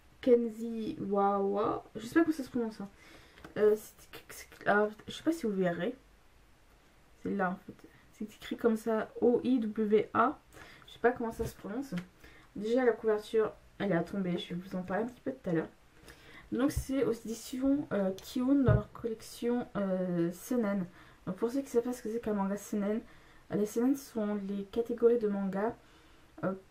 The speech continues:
pour adultes, euh, hommes et femmes confondus. Enfin les personnes d'âge adulte, si on peut être plus précis, donc voilà. Mais je vous en parlerai un petit peu après. Et le deuxième roman, enfin le roman que j'ai lu et chroniqué ce mois-ci, c'est donc, euh, les, du mois de juin,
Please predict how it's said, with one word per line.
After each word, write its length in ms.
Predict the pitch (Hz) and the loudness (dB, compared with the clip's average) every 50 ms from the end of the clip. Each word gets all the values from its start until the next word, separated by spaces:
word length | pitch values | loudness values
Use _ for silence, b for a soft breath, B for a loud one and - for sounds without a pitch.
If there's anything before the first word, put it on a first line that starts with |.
| - | -20
pour 300 | - - - 233 233 - - | -14 2 4 4 4 4 4
adultes, 500 | 240 233 226 214 226 247 254 - - - - - | 4 4 4 4 -2 -6 -8 -8 -12 -16 -8 -2
euh, 160 | 226 220 - - | 0 0 0 4
hommes 160 | - 233 233 226 | 4 4 6 6
et 80 | 226 | 4
femmes 200 | 233 233 214 208 - - | 2 2 0 -2 -2 0
confondus. 540 | 277 277 269 - - 226 208 202 214 247 254 B B B B B B B B B B B B _ _ _ _ - - _ _ _ _ _ - - - - | 2 2 2 2 0 -2 -2 0 -2 -4 -4 B B B B B B B B B B B B _ _ _ _ -20 -20 _ _ _ _ _ -20 -18 -14 -6
Enfin 160 | - 240 233 | 2 4 6
les 100 | 233 247 | 6 6
personnes 340 | - - 240 - 277 247 214 | 4 0 -2 0 0 0 4
d'âge 340 | 208 226 254 277 247 - - - | 6 6 6 6 4 0 -6 -8
adulte, 420 | 196 202 202 226 247 - - - - - - - - - _ - | -8 -6 -4 -4 -4 -6 -8 -16 -20 -20 -20 -20 -20 -20 _ -20
si 200 | - - - - | -20 -16 -10 -8
on 120 | 202 196 196 | -6 -6 -6
peut 160 | 196 - 196 | -4 -2 -2
être 100 | 196 196 | -2 -2
plus 160 | - - - | -6 -12 -12
précis, 400 | - - 208 208 - - - 247 | -8 -6 -6 -8 -6 -8 -6 -4
donc 220 | 220 220 208 196 | -2 0 0 0
voilà. 320 | 190 180 170 165 156 - - - - - - - - - - - - | 2 4 4 4 4 2 -4 -10 -20 -20 -20 -20 -20 -20 -16 -8 -4
Mais 160 | 190 208 233 | 0 0 0
je 80 | 226 220 | 2 4
vous 80 | 214 214 | 4 4
en 60 | - | 4
parlerai 340 | - - 214 208 208 226 240 | 2 0 -2 0 0 2 2
un 100 | 240 233 | 0 0
petit 140 | - - | -2 -6
peu 120 | - - 196 | -4 0 0
après. 300 | 185 180 190 - 311 - - B B B B B B B B B B - | 0 0 0 -2 -4 -4 -4 B B B B B B B B B B 2
Et 80 | - 269 | 2 2
le 60 | 269 | 4
deuxième 340 | 233 254 247 247 254 247 240 | 2 0 -2 -2 -2 -2 0
roman, 420 | 240 240 240 254 262 269 254 - - | 2 2 4 4 4 2 2 -2 -6
enfin 220 | 214 202 - 196 196 | -8 -4 -2 0 2
le 80 | 208 | 2
roman 160 | 220 240 262 269 | 2 2 2 2
que 80 | - | 0
j'ai 100 | - 240 | 0 -2
lu 180 | 185 233 247 262 | 0 0 0 0
et 40 | 240 | 0
chroniqué 320 | - 240 220 220 240 240 | -2 -4 -4 0 0 0
ce 100 | 240 - | 0 -2
mois-ci, 320 | 233 226 226 - - 269 | -4 -6 -6 -6 -8 -8
c'est 180 | 277 - - 214 | -8 -8 -8 -6
donc, 240 | 220 226 220 - - | -6 -6 -4 -4 -2
euh, 220 | 208 202 196 196 | 0 2 4 2
les, 520 | 208 208 202 196 202 208 208 - - - - - - | 2 0 -2 -2 -2 -2 -2 -4 -4 -6 -8 -8 -8
du 120 | 180 - 214 | -2 -2 0
mois 160 | 208 208 208 | 2 2 0
de 40 | 208 | 0
juin, 200 | 208 226 262 | 0 0 0